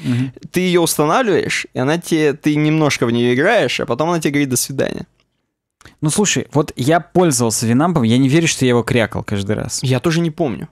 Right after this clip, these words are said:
Speaker 1: Я
Speaker 2: У
Speaker 1: просто,
Speaker 2: меня
Speaker 1: я помню, что
Speaker 2: друг
Speaker 1: вот, например, друг крякал Винрар регулярно.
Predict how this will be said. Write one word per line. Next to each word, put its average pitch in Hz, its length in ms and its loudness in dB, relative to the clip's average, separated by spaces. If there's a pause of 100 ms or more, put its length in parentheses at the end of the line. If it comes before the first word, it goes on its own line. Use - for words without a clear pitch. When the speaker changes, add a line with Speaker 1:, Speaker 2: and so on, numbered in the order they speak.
(140)
Speaker 1:
Я 110 200 -2
Speaker 2:
У - 40 -4
Speaker 1:
просто, 147 160 2
Speaker 2:
меня 180 160 4
Speaker 1:
я 147 80 4
помню, 226 240 2
что 143 120 2
Speaker 2:
друг 160 120 4
Speaker 1:
вот, - 120 -2
например, 156 360 2
друг 143 440 0
крякал 165 360 2
Винрар 127 480 2 (100)
регулярно. 110 680 0